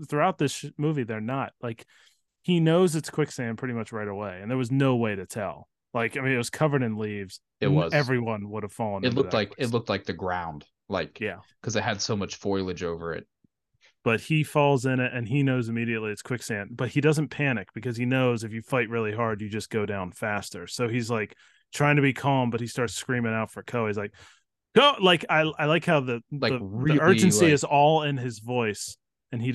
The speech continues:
Speaker 1: doesn't use any urgency in his hands. Like, he's like, "Okay." Like, everything else is super calm. He's like, "Go on! Go on!"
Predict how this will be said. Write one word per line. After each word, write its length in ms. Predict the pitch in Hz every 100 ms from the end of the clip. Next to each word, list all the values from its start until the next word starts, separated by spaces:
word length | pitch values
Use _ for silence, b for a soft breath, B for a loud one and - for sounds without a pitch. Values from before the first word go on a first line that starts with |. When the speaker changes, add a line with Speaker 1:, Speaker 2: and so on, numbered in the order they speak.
| 135
Speaker 1:
doesn't 240 | 82 120 - 127 -
use 180 | 127 117
any 220 | 127 127
urgency 460 | 123 120 117 - 117
in 80 | 107
his 140 | 101
hands. 340 | 120 107 92
Like, 100 | 95 95
he's 120 | 95
like, 220 | 95 -
"Okay." 300 | 107 - - 101 B B B B
Like, 200 | 117 -
everything 340 | 127 147 151
else 220 | 143 135
is 80 | -
super 240 | - 131 120
calm. 260 | 135 123
He's 100 | 113
like, 120 | 110
"Go 100 | -
on! 300 | - - - - _ _ _ _ _ -
Go 100 | 370
on!" 300 | - -